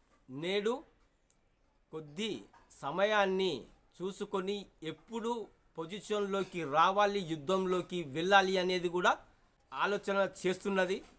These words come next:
ఇది త్వరలోనే మీ అందరికీ మంచి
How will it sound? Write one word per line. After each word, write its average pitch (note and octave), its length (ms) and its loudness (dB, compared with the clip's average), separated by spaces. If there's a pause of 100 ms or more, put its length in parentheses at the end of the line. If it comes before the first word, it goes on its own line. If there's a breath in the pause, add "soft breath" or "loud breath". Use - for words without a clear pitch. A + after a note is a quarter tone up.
(100)
ఇది D3+ 100 -14
త్వరలోనే G3 640 -2
మీ F3+ 180 0
అందరికీ F3+ 640 2 (280)
మంచి F3 640 -4